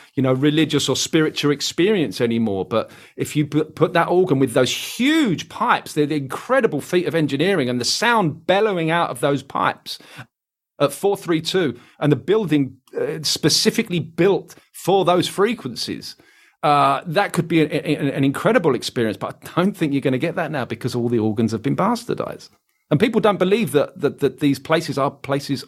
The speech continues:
of healing. They believe that they're going there to, to worship. I think it was something much different back in the day.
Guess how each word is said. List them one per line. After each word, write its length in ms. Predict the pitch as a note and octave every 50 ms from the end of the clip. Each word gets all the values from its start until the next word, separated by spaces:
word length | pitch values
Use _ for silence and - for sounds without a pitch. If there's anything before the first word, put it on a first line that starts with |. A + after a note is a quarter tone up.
| _ -
of 200 | C3 B2+ B2 B2 -
healing. 420 | - F#3+ A3 A#3 F3+ G#2+ F2 F2 F2+
They 120 | A2+ A#2
believe 360 | A2 A#2+ A#2 B2+ B2 A2+ -
that 120 | B2+ A#2 -
they're 100 | A#2 A2+
going 280 | - C3 C3+ C3 A#2+
there 160 | A#2 A2+ A2+
to, 220 | A2 - A#2 G#2+ - - - - - - _ _
to 80 | - B2
worship. 480 | A2+ C#3 G3+ A3+ D#3+ - - E2 - G#2+
I 60 | G#2+
think 280 | - - B2 - -
it 80 | B2+ G2+
was 100 | G2+ -
something 460 | - C3+ B2 B2+ B2 A2+ A2 A2+ A#2+
much 240 | C#3+ F#3 - E3 -
different 280 | - B2 - A#2 G2 E2
back 200 | F2+ F2 - -
in 80 | G#2
the 60 | F#2+
day. 240 | - E2+ E2 - -